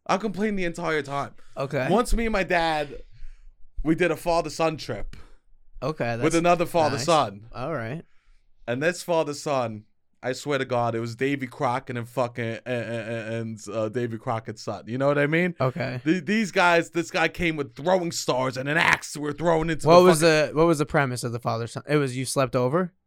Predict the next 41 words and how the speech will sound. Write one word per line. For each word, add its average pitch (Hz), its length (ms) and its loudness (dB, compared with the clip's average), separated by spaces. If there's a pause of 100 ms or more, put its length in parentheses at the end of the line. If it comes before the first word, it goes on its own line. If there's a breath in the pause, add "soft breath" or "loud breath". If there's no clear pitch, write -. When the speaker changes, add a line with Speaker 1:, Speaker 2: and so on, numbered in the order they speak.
Speaker 1:
We 170 180 -2
went 180 340 0
camping. - 440 0
Speaker 2:
You 143 140 2
went 139 140 2
camping. 120 320 -2
Speaker 1:
We 135 120 0
Speaker 2:
One - 40 6
Speaker 1:
went 147 160 6
Speaker 2:
night 135 140 4
Speaker 1:
camping. 139 180 2
Speaker 2:
in 131 60 0
the 131 100 0
woods? 143 320 2
Speaker 1:
Two 202 160 -4
nights. - 520 -12 (100)
Speaker 2:
Two 220 300 2
nights. 170 420 -2
Speaker 1:
We 135 120 -4
were, 139 200 -4
two 143 300 -4
nights 175 300 2
we 165 60 -2
were 151 80 0
doing 156 300 0
in, 139 160 -6 (100)
in 135 240 -2
some, 135 360 -4
some 127 260 -6
campsites. - 800 -8
Speaker 2:
Wow. 113 380 0 (600 soft breath)
Speaker 1:
And 139 420 -2 (220)
it 147 60 0
was 151 120 -2
like 160 120 -2
a 160 40 -4
father-son 170 540 0
trip. 120 220 -8
And 123 140 -6
the 131 60 -4
ones, 143 460 -6